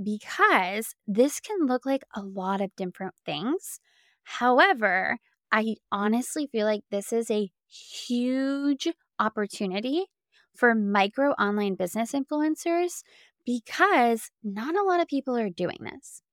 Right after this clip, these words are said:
I've seen this on a small scale from a few people that I follow, and to be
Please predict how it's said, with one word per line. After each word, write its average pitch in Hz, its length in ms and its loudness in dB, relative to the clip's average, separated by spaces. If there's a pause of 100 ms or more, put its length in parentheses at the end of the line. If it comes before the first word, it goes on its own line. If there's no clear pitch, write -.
(440)
I've 254 200 0
seen 269 360 0
this 480 260 -2
on 269 140 4
a 254 120 2
small 208 520 0
scale 170 600 -2 (160)
from 240 160 2
a 247 100 0
few 240 380 -2
people 220 380 -4
that 202 100 0
I 190 240 2
follow, 196 440 0 (140)
and 247 140 0
to 247 100 -8
be 233 160 -6